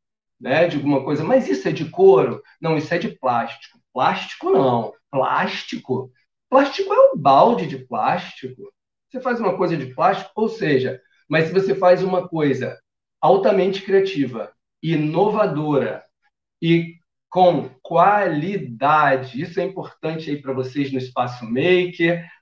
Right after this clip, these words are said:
pra você do Quartinho da Bagunça. Tô doido pra conhecer esse quartinho aí dela. É, é a qualidade. Se você pega algo, uma matéria-prima popular,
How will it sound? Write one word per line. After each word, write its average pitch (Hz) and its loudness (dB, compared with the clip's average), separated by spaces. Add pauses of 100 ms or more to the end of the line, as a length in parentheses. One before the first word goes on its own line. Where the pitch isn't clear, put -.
pra 151 2
você 151 -2
do 156 -4
Quartinho - -2
da 143 2
Bagunça. 131 0
Tô 151 0 (100)
doido 202 4
pra 180 4
conhecer 165 -2
esse 160 -2
quartinho - -2
aí 135 0
dela. 123 0 (440)
É, 143 4
é 165 2
a 165 2
qualidade. 127 -2 (460)
Se 170 -6
você 175 -2
pega 180 -2 (260)
algo, 190 4 (180)
uma 160 -2
matéria-prima 151 0 (120)
popular, 156 2